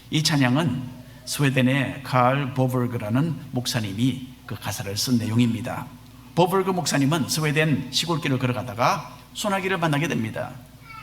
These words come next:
갑자기 번개가 치고 천둥 소리가 들리더니 비가 억수같이 쏟아졌어요.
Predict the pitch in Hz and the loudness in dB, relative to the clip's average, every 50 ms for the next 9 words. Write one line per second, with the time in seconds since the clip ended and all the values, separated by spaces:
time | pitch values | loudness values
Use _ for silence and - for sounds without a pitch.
0 | - - - - - - 160 156 185 180 170 190 180 143 175 165 156 160 156 160 | -18 -18 -18 -6 0 0 0 2 2 0 2 2 2 2 2 2 2 2 2 0
1 | - - - - - 151 143 - - - - - 208 208 196 208 165 - 196 175 | 0 -2 -4 -4 -4 -6 -6 -8 -10 -10 -6 -4 -2 -2 0 0 0 0 0 2
2 | 160 170 170 139 120 - - - 151 156 156 143 143 151 202 247 247 247 - - | 4 4 4 4 2 -2 2 2 4 4 4 4 2 2 2 2 2 0 -2 -8
3 | - - - - - - - - - - 143 131 - 254 - 247 214 - - - | -10 -14 -16 -18 -20 -20 -18 -8 -2 0 2 4 2 2 0 0 -2 0 0 0
4 | 233 269 151 123 - - - - 135 147 180 202 190 - - - - - - 190 | 2 2 0 0 0 -2 -2 0 0 0 0 -2 -6 -8 -14 -16 -10 -8 -4 -2
5 | 160 160 143 156 151 - 185 175 170 151 - | 0 2 2 2 2 0 0 -2 -2 -4 -6